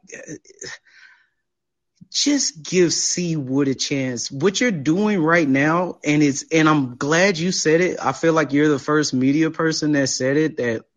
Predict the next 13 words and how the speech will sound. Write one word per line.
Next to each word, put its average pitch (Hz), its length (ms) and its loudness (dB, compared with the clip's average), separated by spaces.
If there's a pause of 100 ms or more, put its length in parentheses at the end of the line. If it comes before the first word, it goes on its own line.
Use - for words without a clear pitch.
(100)
you 131 120 -2
know, 120 120 0
covers 131 500 -2
the 127 60 -4
Mavs 123 400 -2 (300)
twenty-four 139 520 0
seven. 139 480 -2 (460)
It 143 140 0
feels 151 340 2
like 139 280 2
Jason 143 380 0
Kidd, 143 360 0
"Oh, 123 320 -2